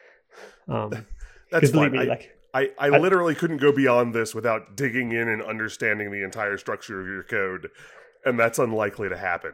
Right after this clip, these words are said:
Speaker 2: <laughs> So
Speaker 1: yeah, I mean, as soon as I saw this, I spent, I kind of felt myself sliding into a black hole. Like, this is, I'm, I'm never gonna come out of this problem if I start working on this.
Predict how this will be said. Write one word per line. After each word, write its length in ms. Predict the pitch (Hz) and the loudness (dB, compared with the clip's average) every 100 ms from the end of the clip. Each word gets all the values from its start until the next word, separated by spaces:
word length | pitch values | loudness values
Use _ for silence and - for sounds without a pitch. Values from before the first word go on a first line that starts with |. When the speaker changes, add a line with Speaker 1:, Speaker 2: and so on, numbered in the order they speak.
| 69 | -16
Speaker 2:
<laughs> 100 | - | -18
So 560 | - - - - 156 - - _ _ - | -10 -10 -8 -6 -6 -8 -12 _ _ -2
Speaker 1:
yeah, 300 | 131 110 110 - | 4 4 2 -6
I 60 | 143 | -2
mean, 80 | 139 | -2
as 220 | - - | 0 2
soon 160 | 190 185 | 4 8
as 60 | |
I 100 | 147 | 6
saw 260 | 120 143 127 | 4 0 0
this, 320 | 120 - - | -2 -4 -10
I 60 | 165 | -16
spent, 440 | - 143 127 - - _ _ _ _ _ _ _ - | -2 0 0 -4 -18 _ _ _ _ _ _ _ -4
I 40 | |
kind 160 | 127 139 | 2 4
of 80 | 120 | 4
felt 180 | 156 143 | -2 -2
myself 380 | 127 - 120 - | -4 -4 -6 -6
sliding 540 | - 135 123 123 117 | -4 -2 0 0 -4
into 600 | 120 117 - 123 113 110 - _ _ 214 | -4 -8 -6 -6 -4 -10 -14 _ _ -8
a 60 | |
black 320 | 120 127 117 - | 4 6 6 2
hole. 440 | 123 113 113 - | -6 -4 -4 -8
Like, 280 | - 113 - | -14 -14 -4
this 200 | 139 - | -2 -2
is, 140 | 139 - - | -6 -8 -16
I'm, 140 | - - - | -16 -10 -4
I'm 60 | 147 | 4
never 220 | 156 139 | 4 4
gonna 220 | 139 123 | 2 -2
come 200 | - 123 | -4 -4
out 100 | 113 113 | -4 -6
of 80 | |
this 100 | 110 - | -10 -10
problem 420 | 113 117 - 127 | -8 -8 -10 -10
if 140 | 131 139 | -4 -2
I 80 | |
start 200 | 135 127 | -2 -4
working 280 | 143 143 147 | -6 -6 -8
on 160 | - - | -10 -12
this. 220 | - | -14